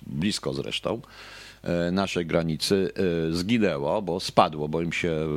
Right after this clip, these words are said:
spadochrony w-, tam jest jakieś takie, nie, jakby to nie powie-, nie powinienem powi-, nie potrafię tego p-,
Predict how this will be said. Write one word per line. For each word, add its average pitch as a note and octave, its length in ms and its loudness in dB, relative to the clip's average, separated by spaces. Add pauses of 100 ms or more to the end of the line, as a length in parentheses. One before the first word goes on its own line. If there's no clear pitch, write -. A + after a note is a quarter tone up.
(120)
spadochrony E2 840 -2
w-, D2 580 -8 (140)
tam C3 180 -2
jest G2+ 120 -2
jakieś F2 220 -6
takie, D#2+ 300 -2 (840)
nie, E2 220 -2
jakby D2 380 -4
to C#2+ 120 -8
nie D#2+ 240 -6
powie-, D2+ 400 -4
nie D2+ 80 -4
powinienem D#2 460 -4
powi-, D2 340 -8 (220)
nie E2 220 -2
potrafię F2 300 -2
tego D#2+ 240 -4
p-, D2+ 120 -12